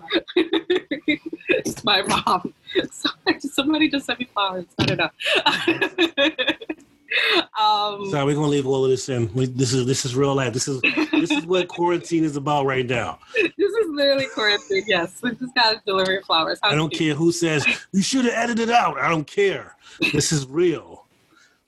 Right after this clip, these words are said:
Speaker 2: So
Speaker 1: Okay, we'll tell the story about that fashion show. When was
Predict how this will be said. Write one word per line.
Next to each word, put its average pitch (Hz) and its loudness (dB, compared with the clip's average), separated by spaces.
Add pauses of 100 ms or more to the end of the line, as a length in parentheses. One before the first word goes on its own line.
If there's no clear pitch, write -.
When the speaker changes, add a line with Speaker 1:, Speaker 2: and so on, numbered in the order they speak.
(140)
Speaker 2:
So - 0 (360)
Speaker 1:
Okay, - 2
we'll 254 2
tell 415 0
the 415 4
story 285 2
about 233 0
that 202 0
fashion 190 0
show. 175 -4
When 311 2
was 208 -2